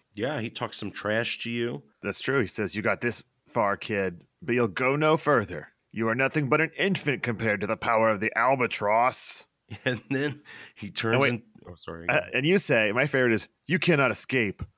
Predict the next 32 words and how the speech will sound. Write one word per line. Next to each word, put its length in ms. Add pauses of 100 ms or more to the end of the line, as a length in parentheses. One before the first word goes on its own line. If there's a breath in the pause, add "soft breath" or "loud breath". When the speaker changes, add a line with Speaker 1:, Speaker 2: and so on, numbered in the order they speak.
(140)
Speaker 2:
wimp." 400 (300)
Speaker 1:
<laughs> 140 (1000 loud breath)
Speaker 2:
You 100
call 300
this 220
guy 200
a 100
wimp. 380 (260)
Speaker 1:
And 140
after 260
he 140
sheds 320
a 40
few 200
tears, 540
he 100
then 240
reveals 640 (240 soft breath)
his 160
real 180
form 300
is 80
like 120
a 60
giant 500
robot 520
skeleton. 760 (260)
Speaker 2:
Yeah, 300
it's 160
pretty 200
awesome 340
looking. 300